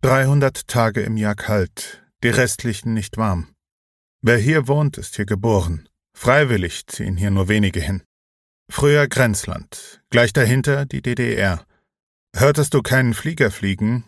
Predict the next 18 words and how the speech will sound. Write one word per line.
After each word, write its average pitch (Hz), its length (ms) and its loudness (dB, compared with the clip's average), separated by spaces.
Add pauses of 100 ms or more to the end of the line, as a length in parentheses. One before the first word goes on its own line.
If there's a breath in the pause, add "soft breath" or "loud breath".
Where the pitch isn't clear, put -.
(180)
Verbotener 123 580 0
Luftkorridor 107 680 0
an 101 100 -2
der 98 120 2
Grenze. - 480 -4 (1000)
Nur 135 180 6
manchmal 135 420 2
ein 107 220 -2
Schuss - 360 0
oder 82 200 -6
zwei, 104 520 2 (140)
wenn 90 200 -8
einer 107 200 0
versuchte 110 460 0
rüberzumachen, 110 840 2
trotz - 360 0
Selbstschussanlagen, 107 1200 0
Minenfeldern, 107 880 0